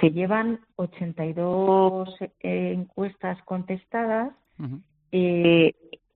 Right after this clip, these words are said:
Speaker 1: siendo que este tipo de iniciativas, eh, suele tardar, solemos tardar en enterarnos que están disponibles, pues debemos pensar que en los últimos días vaya a ser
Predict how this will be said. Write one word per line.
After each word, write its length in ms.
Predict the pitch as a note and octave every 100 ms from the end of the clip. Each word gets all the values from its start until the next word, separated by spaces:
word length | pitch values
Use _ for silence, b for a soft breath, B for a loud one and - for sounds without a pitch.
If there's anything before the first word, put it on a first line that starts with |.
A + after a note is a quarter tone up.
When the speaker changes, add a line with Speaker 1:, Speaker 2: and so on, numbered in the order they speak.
| - -
Speaker 1:
siendo 480 | G#3 G#3+ G#3 G#3 -
que 220 | G#3+ G3+
este 260 | F#3+ G3
tipo 300 | F#3+ F#3+ F#3+
de 60 | F#3
iniciativas, 760 | F#3 F3+ - F3+ G3+ F#3+ E3+ D#3+ _ _ _ _ _ _
eh, 800 | F3+ E3+ E3 D#3+ D#3+ D3+ D3 - - -
suele 280 | F3+ F3+ E3+
tardar, 500 | D#3+ C#3+ E3 E3+ E3
solemos 420 | E3 D#3+ E3+ E3+ E3+ - - _ - - _
tardar 360 | D#3 D#3 D#3+ E3
en 120 | D#3+
enterarnos 720 | D#3 D#3 D3 E3+ G3 F3+ E3
que 100 | -
están 260 | D#3 E3+ D#3+
disponibles, 720 | D#3+ - F3+ G3+ G3 F#3+ G3+ - _ _ _ _ _
pues 240 | E3+ D#3+ E3
debemos 380 | D#3 D#3+ E3
pensar 440 | F3 F3+ E3 F#3+ F#3
que 60 | E3+
en 100 | D3+
los 180 | D3+
últimos 480 | D#3+ D#3 F3 E3+ D#3+
días 360 | F3 F3+ F3 F#3 -
vaya 480 | - D3 D#3 D#3+ D#3
a 140 | D#3 -
ser 300 | E3 E3+